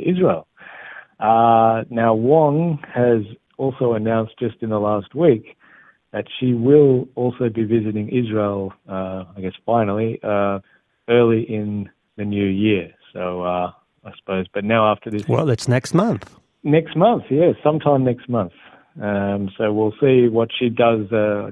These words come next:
Speaker 1: does, actually does on that visit. And, uh, <laughs> after this U N vote, uh, who knows? But, uh, we'll see.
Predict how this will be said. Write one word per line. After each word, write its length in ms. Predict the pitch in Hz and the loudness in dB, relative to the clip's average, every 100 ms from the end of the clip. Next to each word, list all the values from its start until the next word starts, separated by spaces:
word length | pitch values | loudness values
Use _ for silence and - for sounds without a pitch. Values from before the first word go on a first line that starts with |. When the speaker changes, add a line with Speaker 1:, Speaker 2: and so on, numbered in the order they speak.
| - | -2
Speaker 1:
does, 220 | 156 135 - - - | 0 0 -4 -18 -20
actually 260 | - 113 101 | -14 -10 0
does 280 | 127 131 110 | 4 4 2
on 140 | 101 | -6
that 180 | 95 90 | -8 -6
visit. 300 | 104 107 101 _ - - - - _ - | -6 -6 -6 _ -20 -20 -20 -20 _ -8
And, 320 | 98 98 95 | -6 -4 -2
uh, 340 | 98 92 92 - - - - - | -2 -2 -4 -8 -18 -18 -16 -16
<laughs> 500 | - - - - - | -14 -14 -14 -18 -10
after 280 | - 107 - | -4 -2 -2
this 160 | 113 104 | -4 -4
U 140 | 117 110 | -4 -4
N 160 | 101 | -2
vote, 280 | 101 110 110 - | 0 0 0 -4
uh, 260 | 107 101 95 | -4 -2 -4
who 180 | 113 | -4
knows? 300 | 107 107 92 87 - | -2 -2 -4 -8 -12
But, 180 | 90 92 104 | -14 -12 -10
uh, 140 | 92 | -8
we'll 220 | 98 95 | -6 -4
see. 180 | - 92 | -2 -2